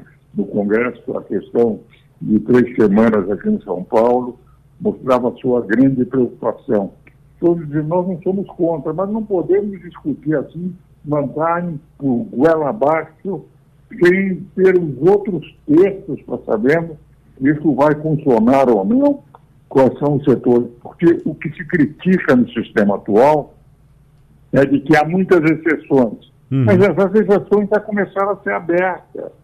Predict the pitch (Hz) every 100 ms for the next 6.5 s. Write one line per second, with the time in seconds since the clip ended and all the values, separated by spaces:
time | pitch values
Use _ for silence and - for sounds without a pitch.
0 | _ 104 113 104 139 156 175 - 226 226
1 | 226 143 175 165 - - 127 110 - -
2 | _ - 156 147 127 143 139 - 120 -
3 | 113 104 113 135 - 113 92 - - 139
4 | 143 - - - _ 127 110 - - 104
5 | 156 156 139 - 147 147 135 131 - -
6 | 127 156 151 92 -